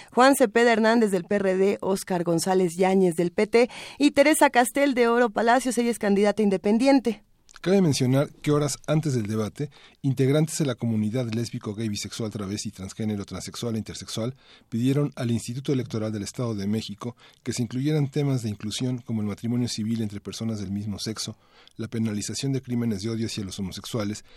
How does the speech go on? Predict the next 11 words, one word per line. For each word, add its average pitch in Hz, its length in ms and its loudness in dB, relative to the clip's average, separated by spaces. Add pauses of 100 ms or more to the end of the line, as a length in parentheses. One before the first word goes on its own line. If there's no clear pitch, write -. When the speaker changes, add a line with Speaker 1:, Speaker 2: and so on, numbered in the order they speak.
(200)
Speaker 2:
y 123 80 -2
el 117 80 0
acceso 131 380 -4
de 117 80 -4
esta - 160 -8
comunidad 101 640 -8
a 101 100 -12
puestos 107 340 -10
de 104 60 -8
elección 95 320 -8
popular. 95 380 -10